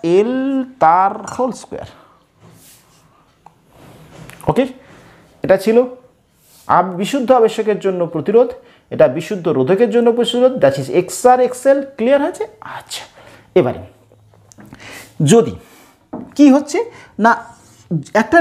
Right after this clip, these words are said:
resistance সে চাইছে বিভবটাকে প্রবাহের অভিমুখেই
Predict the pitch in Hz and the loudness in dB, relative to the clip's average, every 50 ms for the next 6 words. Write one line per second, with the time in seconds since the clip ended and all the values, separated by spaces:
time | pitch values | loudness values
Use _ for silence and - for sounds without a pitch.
0 | 269 196 175 208 262 247 - - - 131 101 - - - _ _ _ _ _ - | 4 4 4 2 0 -2 -2 -4 -6 -6 -6 -8 -14 -18 _ _ _ _ _ -20
1 | - _ - - - - - 240 285 330 330 320 277 - 156 143 143 - - 127 | -20 _ -18 -12 -8 -2 2 4 4 4 4 4 2 2 2 2 0 -2 -2 -2
2 | 151 196 - - - _ _ _ _ - 104 104 113 208 190 214 285 285 285 - | -4 -4 -6 -12 -20 _ _ _ _ -10 -4 0 2 4 4 6 4 2 2 0
3 | - - - - 170 233 - - - _ _ _ - 180 196 202 233 233 220 220 | -4 -4 -4 -4 -8 -8 -8 -12 -20 _ _ _ -2 0 2 4 4 4 2 0
4 | 262 277 254 214 160 160 180 190 180 170 - 262 285 | -4 -2 -2 -2 -2 -2 -4 -6 -6 -6 -6 -6 -4